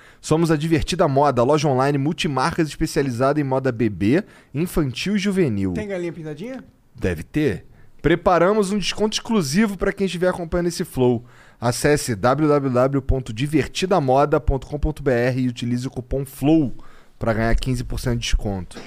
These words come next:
Speaker 1: mostrar pra Mariana isso aqui. Mariana se amarra em comprar roupa pra criança. Então, ó, divertidamoda ponto com ponto B R e o cupom é flow. Ainda ganha quinze por cento de desconto ainda.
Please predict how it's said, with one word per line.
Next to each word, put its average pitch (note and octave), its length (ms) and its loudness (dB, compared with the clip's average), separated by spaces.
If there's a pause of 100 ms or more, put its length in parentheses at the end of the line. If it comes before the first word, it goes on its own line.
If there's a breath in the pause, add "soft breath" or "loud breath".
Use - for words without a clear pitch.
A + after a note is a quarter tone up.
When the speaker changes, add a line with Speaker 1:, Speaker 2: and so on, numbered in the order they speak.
(960 loud breath)
Speaker 1:
mostrar - 260 -4
pra B2+ 100 4
Mariana B2+ 540 2
isso G#2+ 180 -10
aqui. F#2+ 320 -10 (1080)
Mariana G2 360 -4
se - 120 -10
amarra G#2 200 -4
em - 20 -10
comprar G#2 280 -6
roupa G2 200 -6
pra G2+ 80 -12
criança. F2 420 -10 (300 loud breath)
Então, C3 200 4
ó, G#2 160 4 (300 loud breath)
divertidamoda B2 1000 4
ponto A#2 260 -4
com A#2 100 -2
ponto A#2 200 -2
B G2 100 0
R G2+ 440 0
e F#2 100 -4
o F#2 40 -2
cupom F2+ 380 -6
é F2+ 60 -4
flow. E2+ 600 -4 (140)
Ainda D#2+ 140 -8
ganha F2 200 -8
quinze F2 400 -10
por - 160 -14
cento D#2+ 220 -14
de D#2+ 60 -12
desconto - 500 -20
ainda. D2+ 260 -20